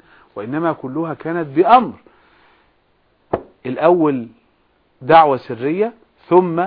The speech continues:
أنذر عشيرتك الأقربين، ثم اصدع بما تؤمر، دعوة عامة لقريش، ثم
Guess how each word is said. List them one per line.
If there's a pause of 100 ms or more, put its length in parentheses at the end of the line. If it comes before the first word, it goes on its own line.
(540)
أنذر
عشيرتك
الأقربين، (280)
ثم (180)
اصدع
بما
تؤمر، (480)
دعوة
عامة
لقريش، (240)
ثم